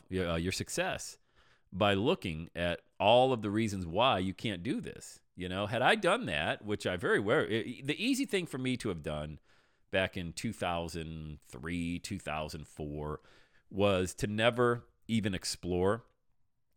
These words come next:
public speaking. N-, uh, podcasting hadn't even been invented yet, you know. So that wasn't even on the table. I was just thinking about, I wanna be a public speaker. I wanna be a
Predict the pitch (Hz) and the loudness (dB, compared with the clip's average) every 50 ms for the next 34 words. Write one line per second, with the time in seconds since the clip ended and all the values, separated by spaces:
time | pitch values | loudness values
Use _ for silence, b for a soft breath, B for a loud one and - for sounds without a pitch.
0 | - - - - 113 107 117 - - - 80 73 - 82 92 - _ - - 101 | -18 -4 0 2 2 2 2 -2 -4 -6 -6 -6 -6 -8 -10 -10 _ -10 -4 -2
1 | 120 123 139 139 - - 151 165 175 165 - 143 131 - - 107 95 113 104 95 | 0 2 2 4 6 8 10 10 10 8 6 6 6 6 4 2 0 2 0 0
2 | 87 78 73 73 71 67 78 95 90 71 65 - 50 50 - - - 78 76 65 | -2 -4 -4 -6 -6 -4 -4 -4 -4 -4 -8 -10 -12 -14 -14 -12 -10 -8 -8 -6
3 | 60 62 b b b b b b b b b b b - - - 127 117 107 95 | -8 -10 b b b b b b b b b b b -6 0 4 6 6 6 6
4 | 90 82 - 92 113 104 92 82 85 85 80 78 73 69 65 64 - 117 113 76 | 4 2 2 2 2 2 0 -2 -2 -4 -4 -6 -6 -6 -6 -2 -2 0 0 2
5 | 78 95 113 107 101 - - 104 87 76 80 80 87 92 87 80 78 76 - - | 2 2 2 2 0 -4 -6 -6 -4 -2 0 0 0 0 -2 -2 -4 -2 -2 -2
6 | 78 65 78 - - - 117 - 80 92 110 120 117 110 104 92 85 80 73 | -2 -2 -4 -6 -6 -6 -2 0 0 2 2 2 4 4 4 4 2 0 -2